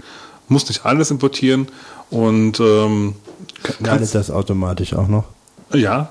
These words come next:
Speaker 1: Du kriegst das Lied wirklich im Endeffekt als, als eigenständige A A C oder ich glaub, du kannst sogar als M P drei im-, im-, äh, exportieren. Datei,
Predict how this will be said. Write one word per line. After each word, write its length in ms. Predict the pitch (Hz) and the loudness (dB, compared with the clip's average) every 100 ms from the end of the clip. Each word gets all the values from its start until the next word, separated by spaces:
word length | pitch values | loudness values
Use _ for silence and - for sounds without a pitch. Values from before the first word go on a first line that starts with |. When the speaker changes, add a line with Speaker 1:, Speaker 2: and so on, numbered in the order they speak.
| - _ - - - - - | -12 _ -20 -20 -20 -10 -2
Speaker 1:
Du 60 | |
kriegst 200 | 123 127 | 0 2
das 100 | 120 | 2
Lied 200 | 190 202 | 2 2
wirklich 240 | 165 196 170 | 2 2 2
im 100 | 151 | 2
Endeffekt 400 | 175 - 165 131 | 2 2 0 2
als, 240 | 117 - | 0 0
als 280 | 117 - - | -2 -2 -2
eigenständige 640 | 143 190 - 165 156 156 151 - - - | 0 2 2 2 4 2 0 -10 -20 -8
A 200 | 120 123 | 0 0
A 80 | 113 | 0
C 180 | - 170 | 0 0
oder 160 | 135 | 2
ich 60 | 110 - | 0 -2
glaub, 120 | - 131 | -2 0
du 60 | |
kannst 140 | 127 117 | 0 0
sogar 100 | 101 | 0
als 80 | |
M 80 | 107 | 0
P 60 | 107 | -2
drei 180 | 104 120 | 0 -2
im-, 240 | 123 131 | 0 -2
im-, 200 | 113 - | -2 -2
äh, 120 | 113 117 | 0 0
exportieren. 540 | 127 - 107 135 131 - - - - - - | -2 -4 0 2 0 -4 -16 -18 -16 -14 -2
Datei, 540 | 107 104 120 143 196 | -2 0 0 0 -2